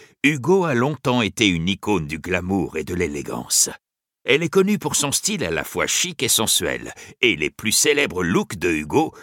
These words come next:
ont fait date dans l'histoire de la mode à Hollywood.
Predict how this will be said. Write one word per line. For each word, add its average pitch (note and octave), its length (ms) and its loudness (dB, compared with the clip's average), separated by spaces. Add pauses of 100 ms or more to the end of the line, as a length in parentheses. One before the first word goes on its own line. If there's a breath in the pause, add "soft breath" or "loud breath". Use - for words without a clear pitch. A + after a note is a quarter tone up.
(160 loud breath)
ont F3 140 2
fait D#3+ 220 0
date G#2 420 -2
dans C#3+ 200 2
l'histoire A#2+ 580 2
de G2+ 100 -2
la F#2+ 140 4
mode D#2+ 440 0
à - 240 -4
Hollywood. E2 680 -2